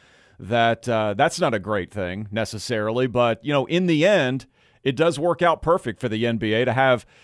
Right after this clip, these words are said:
the premier player on the planet, LeBron, guaranteed, basically, you're gonna have him in the N B A Finals every year. I, I, I think, you know, uh, David Stern, now Adam Silver, are, are,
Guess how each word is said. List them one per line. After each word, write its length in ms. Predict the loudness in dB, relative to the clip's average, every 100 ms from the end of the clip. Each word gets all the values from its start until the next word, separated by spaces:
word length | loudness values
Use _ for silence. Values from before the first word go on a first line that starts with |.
| _
the 120 | -8 -6
premier 360 | -4 -2 -2
player 400 | 0 2 2 2
on 120 | 0
the 60 | -2
planet, 460 | -2 -2 -2 -4 -10
LeBron, 640 | -4 0 0 -2 -6 -12 _ _ _ -18 -4
guaranteed, 840 | 0 2 0 -2 -2 -2 -2 -2
basically, 480 | 0 -2 -4 -6 -4
you're 140 | -2
gonna 180 | -2 -2
have 260 | 0 0 0
him 220 | -2 -2
in 80 | 0
the 160 | -2
N 100 | -2
B 160 | -2 -2
A 100 | -2
Finals 520 | -2 -2 -2 -4 -2
every 240 | -4 -2 -2
year. 500 | -2 0 0 -2 -6 _ _ _ _ -6
I, 100 | -4
I, 200 | -2 -4 -4
I 140 | -6 -4
think, 320 | -4 -6 -6 -6
you 100 | -4
know, 120 | -4 -8 _ _ -12
uh, 120 | -6 -4
David 360 | 0 0 0
Stern, 360 | -4 -2 0 0
now 200 | 2 4
Adam 260 | 2 0
Silver, 600 | -4 -2 -2 0 -2 -4 -14 _ -6
are, 200 | -4 -4
are, 360 | -2 0 0